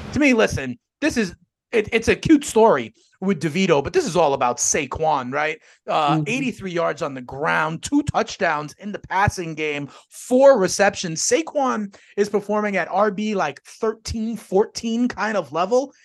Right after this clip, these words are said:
Speaker 1: and he's done that in eight games. You know, he's missed time, so you got it right if you took Saquon, and now I think his usage will just continue to be through the roof.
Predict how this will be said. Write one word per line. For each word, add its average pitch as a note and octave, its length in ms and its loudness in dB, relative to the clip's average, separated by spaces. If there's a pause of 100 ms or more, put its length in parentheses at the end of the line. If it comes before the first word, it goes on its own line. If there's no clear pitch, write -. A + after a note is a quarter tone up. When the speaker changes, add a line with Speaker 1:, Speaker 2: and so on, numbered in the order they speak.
(120)
Speaker 1:
and A3+ 120 0
he's A3+ 140 2
done A#3+ 260 0
that D#4 180 0
in D3+ 240 -6
eight A#3 260 -8
games. D3+ 520 -12 (260)
You G3 120 2
know, F#3 280 4
he's G3+ 280 -2
missed B3+ 320 -2
time, G3+ 380 0
so G3 140 -10
you G3+ 140 -4
got D#4 240 0
it A3 100 0
right F3 380 0
if D#3 140 -10
you D#3+ 80 -12
took C#3 200 -10
Saquon, D#3 760 -2 (180)
and F#3 180 -2
now A#3 220 -2
I G#3 100 0
think G3+ 200 -4
his D3+ 180 -6
usage E3 400 -4
will D#3 120 0
just D#3 180 -8
continue D#3+ 760 0 (260)
to F#3 100 0
be G3 200 2
through G3+ 280 -4
the D#3+ 220 -6 (140)
roof. E3 420 0